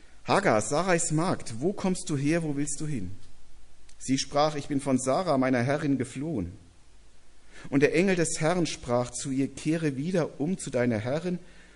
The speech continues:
und demütige dich unter ihre Hand." Und der Engel des Herrn sprach zu ihr: "Ich will deinen Nachkommen so mehren, dass sie der großen Menge wegen nicht gezählt werden können."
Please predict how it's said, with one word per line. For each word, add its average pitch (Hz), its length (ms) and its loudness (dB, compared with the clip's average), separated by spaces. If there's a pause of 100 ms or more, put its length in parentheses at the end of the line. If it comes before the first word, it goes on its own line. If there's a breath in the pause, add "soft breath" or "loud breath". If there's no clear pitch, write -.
(200 loud breath)
und 131 200 -2
demütige 113 500 4
dich 120 220 -4
unter 120 200 -4
ihre 123 300 -4
Hand." 87 340 -8 (880)
Und 110 100 0
der 123 80 4
Engel 156 160 6
des 147 160 2
Herrn 151 200 2
sprach 135 420 -4
zu 147 240 -6
ihr: 151 260 0 (540 loud breath)
"Ich - 180 -8
will 175 200 2
deinen 127 400 4
Nachkommen 135 640 0
so 143 340 -2
mehren, 104 520 0 (580 loud breath)
dass 131 140 2
sie 135 120 2
der 127 160 6
großen 156 580 0
Menge 147 440 4
wegen 135 480 4
nicht - 340 0
gezählt 151 500 -4
werden 92 260 0
können." 90 360 -10